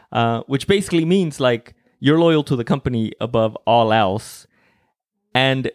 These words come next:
now his introduction of this whole metaverse thing, like, you can definitely see him kind of saying, like, okay, like, Facebook or Meta or whatever he calls it, like, that's, like,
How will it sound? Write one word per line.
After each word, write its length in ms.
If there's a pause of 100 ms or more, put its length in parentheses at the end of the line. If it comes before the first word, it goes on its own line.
now 580 (520)
his 220
introduction 500
of 80
this 120
whole 160
metaverse 540
thing, 240
like, 180
you 80
can 160
definitely 380
see 240
him 220
kind 200
of 80
saying, 260
like, 240 (420)
okay, 240
like, 320 (880)
Facebook 640
or 220
Meta 420
or 140
whatever 240
he 120
calls 320
it, 200
like, 240 (380)
that's, 520
like, 320